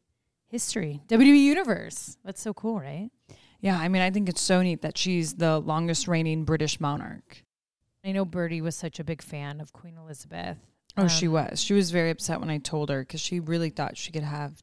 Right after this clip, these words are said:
Speaker 2: tea with her
Speaker 1: Oh.
Speaker 2: and, like, meet her. But, you know, I, I have to say, like, I know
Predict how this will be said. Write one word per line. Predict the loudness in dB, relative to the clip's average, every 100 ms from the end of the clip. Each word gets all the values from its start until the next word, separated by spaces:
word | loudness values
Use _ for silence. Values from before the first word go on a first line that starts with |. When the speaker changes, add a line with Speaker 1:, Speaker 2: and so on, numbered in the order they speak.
| -12
Speaker 2:
tea | -8 -6
with | -6 -8
her | -8 -10 -8
Speaker 1:
Oh. | -8 -8 -10 -12 -10 -2
Speaker 2:
and, | 2
like, | 2 0
meet | 0 0 0
her. | -4 -4 -6 -14 -20 -20 -2
But, | 0
you | 2
know, | 2
I, | 2 2 0 -4 -6
I | -2
have | -2 -2
to | -4
say, | 0 2
like, | 0 0
I | 0
know | 2 2 0